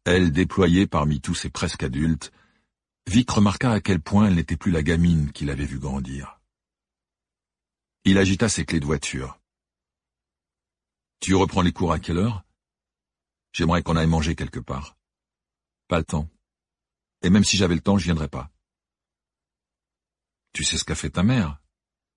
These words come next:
T'es au courant pour le mot. » Elle croisa les bras, le torse bombé sous son gros manteau, comme pour dresser une barrière encore plus franche entre son père et elle. «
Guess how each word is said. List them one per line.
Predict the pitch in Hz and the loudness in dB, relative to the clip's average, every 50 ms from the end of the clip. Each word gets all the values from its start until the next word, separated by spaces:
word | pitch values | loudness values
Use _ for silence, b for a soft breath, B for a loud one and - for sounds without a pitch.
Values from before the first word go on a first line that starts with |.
| _ _ _ _ _ _ _ _ _ | _ _ _ _ _ _ _ _ _
T'es | - 73 | -4 -4
au | 73 73 | -4 -2
courant | - - 110 131 151 147 | 0 0 2 2 2 0
pour | - - 76 71 | 0 -2 -2 -2
le | 71 | -2
mot. » | 67 67 67 69 71 71 _ _ _ _ _ _ _ _ _ _ _ _ _ _ _ _ _ _ _ _ _ _ _ _ _ _ _ _ _ _ _ _ - | -2 -2 -4 -6 -8 -10 _ _ _ _ _ _ _ _ _ _ _ _ _ _ _ _ _ _ _ _ _ _ _ _ _ _ _ _ _ _ _ _ 0
Elle | 95 90 85 | 0 2 2
croisa | - - - 107 110 101 117 | 0 0 0 2 4 4 4
les | 104 101 | 4 4
bras, | 92 80 78 82 82 95 117 123 B B B B B B B B | 2 2 2 2 0 0 -2 -4 B B B B B B B B
le | B 85 80 | B -2 -2
torse | 78 - 104 92 - - - - | 0 2 0 0 0 -2 -4 -4
bombé | 78 67 82 90 90 85 78 87 95 92 | -2 0 0 2 2 2 2 2 2 0
sous | 87 - - 78 71 | -2 -4 -6 -4 -4
son | - - 76 71 | -4 -2 -2 -4
gros | 67 65 65 76 87 | -4 -2 -2 0 0
manteau, | 76 71 67 65 - - 87 90 117 113 B B B B B B B B B B _ _ - | 0 0 -2 -4 -6 -4 -2 -2 -2 -2 B B B B B B B B B B _ _ 0
comme | 101 98 90 | 2 2 2
pour | - - 101 90 | 2 2 0 0
dresser | 80 95 95 - - 104 | 2 2 2 2 4 4
une | 92 87 80 | 4 4 4
barrière | 82 95 90 92 98 101 92 85 | 2 2 2 2 2 2 2 2
encore | 90 90 76 - 87 78 | 0 0 -2 -2 -4 -6
plus | - - 73 69 | -6 -8 -8 -8
franche | - - - 92 98 98 - - | -6 -4 0 0 0 0 0 -2
entre | 78 69 - 76 | -6 -6 -6 -8
son | 71 - - 69 65 | -8 -6 -6 -8 -6
père | - 73 71 73 71 65 65 | -6 -4 -4 -4 -4 -6 -6
et | 65 | -6
elle. « | 65 62 60 - - - - | -8 -8 -10 -12 -18 -20 -20